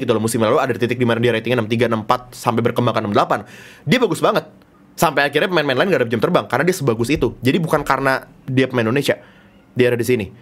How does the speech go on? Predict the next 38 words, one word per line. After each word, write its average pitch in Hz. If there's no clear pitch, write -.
Kalau 156
misalnya 175
emang 165
dia 147
menurun 135
di 131
Premier 123
League, 131
kalah 123
fisik 120
segala 110
macam, 143
kita 147
bisa 120
tukar. 123
Masih 123
ada 117
Smith, 151
masih 123
ada 110
Enzo, 131
dan 104
lain-lain. 101
Dan 123
Dele 117
Alli 120
bahkan 135
sebenarnya 127
bisa 113
aja 120
kayak 110
gini. 113
Kanannya 117
kita 139
tetap 127
main 113
Di 110
Maria. 104